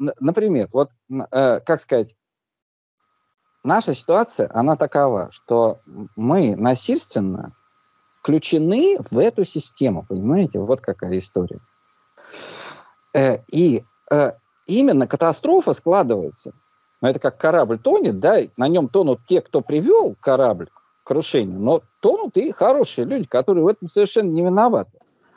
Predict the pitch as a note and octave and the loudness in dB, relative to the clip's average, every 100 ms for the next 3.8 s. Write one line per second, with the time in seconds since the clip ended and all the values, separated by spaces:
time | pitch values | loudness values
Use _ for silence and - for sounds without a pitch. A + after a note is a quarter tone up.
0 | _ C3+ E3 - - A3+ G4 A4 A#2 G#2+ | _ 0 2 0 -4 0 2 4 0 -2
1 | C3+ D3 C#3 D3+ A#2+ C3 C3 G2 B2+ - | -2 0 0 0 0 0 0 0 -2 0
2 | D3+ G#2+ F#2+ F2+ - _ _ _ _ - | 0 0 -2 -8 -14 _ _ _ _ -6
3 | A2 - A#2+ B2+ - G#2 E2+ | -4 0 0 0 -4 -8 -10